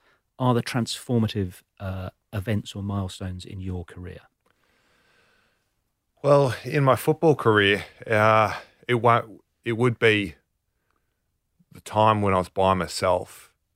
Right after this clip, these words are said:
Speaker 2: in two thousand and ten, reading that book, when I'd read the book, sorry. Putting,
Speaker 1: Uh,
Speaker 2: put-
Speaker 1: after your confidence dip?
Speaker 2: Yeah, yeah, and putting pen to paper and, and saying, "This is who I'm gonna be, uh, this is what I'm gonna do,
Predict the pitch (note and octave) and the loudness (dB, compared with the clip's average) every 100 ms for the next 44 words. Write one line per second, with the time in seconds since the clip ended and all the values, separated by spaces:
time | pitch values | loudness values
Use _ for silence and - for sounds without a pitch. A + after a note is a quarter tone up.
0 | _ - F#2 - G2+ F#2+ E2+ F2 F2 - | _ -12 -10 -6 0 0 0 -4 -8 -8
1 | F#2+ F2 E2 - G2 G2+ G2+ F2+ F2 G2 | -6 -6 -8 -4 -2 0 0 -4 -6 -10
2 | F#2 - - _ _ _ _ _ _ _ | -12 -12 -20 _ _ _ _ _ _ _
3 | _ - A2 G2+ F2+ G#2+ G#2 F2+ F#2 - | _ -2 2 2 2 2 0 -4 -8 -4
4 | E2+ E2 F#2 - _ _ _ _ _ - | -2 -2 -4 -14 _ _ _ _ _ -4
5 | B2 B2+ - - D3+ D3 - B2+ B2+ A2+ | 2 2 2 0 4 4 4 2 4 2
6 | - C3 A2+ F2 - - - - D3+ D#3 | 2 0 0 -4 -6 -8 -10 -12 -2 4
7 | D3+ C#3 C3 B2+ C3 - _ _ - G#2 | 6 4 4 4 2 -2 _ _ -6 -4
8 | C3+ B2 G#2 G#2+ F2+ - F2+ E2+ F2 E2+ | -2 -2 -2 -4 -6 -2 -2 0 -2 -4
9 | _ _ _ _ _ - G2 G2 F#2+ - | _ _ _ _ _ -2 0 0 -2 -6
10 | G2 F#2+ - G2 F#2 F2+ - _ _ _ | -8 -6 -2 0 0 -4 -12 _ _ _
11 | _ _ _ _ _ _ _ _ _ _ | _ _ _ _ _ _ _ _ _ _
12 | _ A#2 - G2 G2+ G2 F#2 F2 E2+ F2+ | _ -6 -4 -4 -2 -2 0 -2 -2 -2
13 | F2+ A2 - _ _ _ _ _ - F2 | -2 -2 -8 _ _ _ _ _ -6 -2
14 | F2 F#2+ G2 F#2+ F#2 F2+ F2+ F2 E2 F#2+ | 0 -2 -8 -10 -4 -4 -2 -2 -2 -2
15 | F#2+ G#2 | 0 0